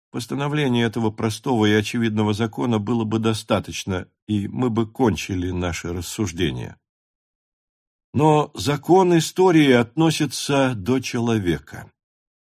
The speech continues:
Частица материи не может сказать нам, что она вовсе не чувствует потребности притягивания и отталкивания,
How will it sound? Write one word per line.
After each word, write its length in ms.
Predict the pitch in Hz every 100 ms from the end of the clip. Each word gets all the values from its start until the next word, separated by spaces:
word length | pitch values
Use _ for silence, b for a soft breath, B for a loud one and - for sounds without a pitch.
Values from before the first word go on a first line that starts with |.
| _ _ _
Частица 500 | - 135 - 143 147
материи 460 | 135 143 147 135 135
не 120 | 135
может 320 | 143 120 101
сказать 460 | - 117 110 117 104
нам, 160 | 107 98
что 220 | - 107
она 160 | 110
вовсе 360 | 104 117 - 107
не 160 | 104 101
чувствует 540 | 107 98 104 98 -
потребности 640 | 98 113 107 92 90 104
притягивания 840 | - 110 110 139 123 117 117 110
и 160 | 110 107
отталкивания, 1000 | 104 104 151 139 123 127 123 120 120